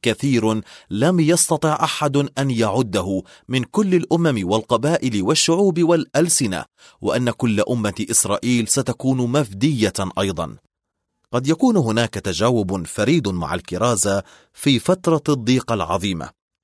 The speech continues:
وهذا يعني أن أناساً كثيرين في العالم سيتجاوبون مع المسيح،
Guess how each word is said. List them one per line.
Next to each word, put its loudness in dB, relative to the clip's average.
وهذا 0
يعني -2
أن -4
أناساً 2
كثيرين 0
في -4
العالم 0
سيتجاوبون 2
مع 0
المسيح، -4